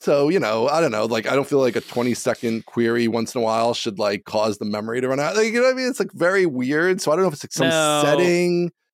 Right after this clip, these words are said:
Speaker 1: That's kind of my inclination,
Speaker 2: This is,
Speaker 1: but
Speaker 2: this is a little bit below the level of my expertise.
Speaker 1: Right.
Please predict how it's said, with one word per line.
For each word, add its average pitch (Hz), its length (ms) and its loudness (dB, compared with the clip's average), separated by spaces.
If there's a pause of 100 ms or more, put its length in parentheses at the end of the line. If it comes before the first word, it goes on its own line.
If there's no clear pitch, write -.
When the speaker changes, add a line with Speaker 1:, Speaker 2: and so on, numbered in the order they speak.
(160)
Speaker 1:
That's 151 160 0
kind 156 180 -2
of 127 100 2
my 110 220 0
inclination, 160 540 0
Speaker 2:
This 190 140 2
is, 175 280 0
Speaker 1:
but 101 420 0
Speaker 2:
this 170 280 -4
is 208 100 -6
a 196 80 2
little 143 240 2
bit 131 380 -4
below 120 580 0
the 117 160 -2
level 113 360 0
of 104 120 -8
my 110 240 -2
expertise. 120 1040 -8
Speaker 1:
Right. 98 160 0